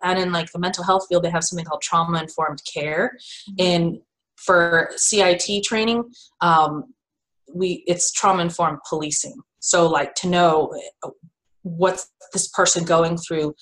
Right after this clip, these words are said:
Speaker 1: before we <laughs> resort to, like, deadly force or something like
Speaker 2: Yeah.
Speaker 1: that, which is not
Speaker 2: Yeah.
Speaker 1: necessary. These
Speaker 2: Right.
Speaker 1: people need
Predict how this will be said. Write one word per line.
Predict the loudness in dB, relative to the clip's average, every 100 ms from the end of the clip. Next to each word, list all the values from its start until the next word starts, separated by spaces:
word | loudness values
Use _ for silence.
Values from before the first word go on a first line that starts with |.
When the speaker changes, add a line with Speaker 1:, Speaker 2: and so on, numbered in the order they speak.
| -10 -2
Speaker 1:
before | 2 6 6
we | 8
<laughs> |
resort | 8 6 4 2
to, | 4 2
like, | 2 -2 -2
deadly | 0 -2 -8 -6 2
force | 4 6 4 4
or | 2
something | 2 0 0 2
like | 2 4
Speaker 2:
Yeah. | 4
Speaker 1:
that, | 4
which | 0
is | -2
not | 2 2
Speaker 2:
Yeah. | 4
Speaker 1:
necessary. | 0 -2 -10 -10 -10 -16 -18 -8
These | -2
Speaker 2:
Right. | 0
Speaker 1:
people | 0
need | -4